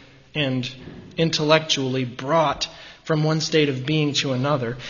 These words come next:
is a sign of my creaturely weakness, because it means that I don't have the fullness of knowledge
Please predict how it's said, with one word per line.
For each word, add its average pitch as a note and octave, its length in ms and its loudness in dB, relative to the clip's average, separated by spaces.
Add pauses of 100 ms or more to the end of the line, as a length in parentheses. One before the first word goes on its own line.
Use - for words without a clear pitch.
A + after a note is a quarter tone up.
(180)
is D3+ 100 0
a D3 60 0
sign E3 320 2
of D3+ 80 2
my C#3 160 0
creaturely D3+ 500 2
weakness, C#3 540 4
because E3 260 0
it D#3+ 80 2
means E3+ 380 2
that D#3 180 -2
I D3 160 2
don't E3 240 0
have D3 420 -2
the C#3+ 80 -4
fullness F#3 1040 6 (240)
of D#3 160 0
knowledge C#3+ 680 2